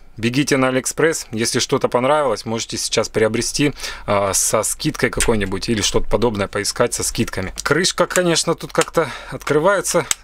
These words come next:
Здесь не подмагниченная, она просто идет. Видите, вот такие здесь, э, язычки зажима. Вот она, щелк, и открывается. То есть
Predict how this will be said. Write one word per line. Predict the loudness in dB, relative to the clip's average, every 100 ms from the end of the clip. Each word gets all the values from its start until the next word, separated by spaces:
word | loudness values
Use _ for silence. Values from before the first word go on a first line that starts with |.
| -18 -12 -4
Здесь | 0 2 2
не |
подмагниченная, | 2 2 2 2 2 0 0 0
она | 0 -2
просто | 0 0 0 -2 0
идет. | 2 0 -2 -18 -18 -18 -20 -18 -4
Видите, | 0 0 2
вот | 2
такие | 0 0 0
здесь, | 0 0 0 -4 -12 -18 -20 -20 -20 -10
э, | -4 -2 -2
язычки | 0 0 0 0
зажима. | 0 2 0 0 -2
Вот | -4
она, | -4 -2
щелк, | 2 2 0 -6 -20 -12 -12 -8
и | -2 -2
открывается. | -2 0 0 0 -2 -6
То | -6
есть | -6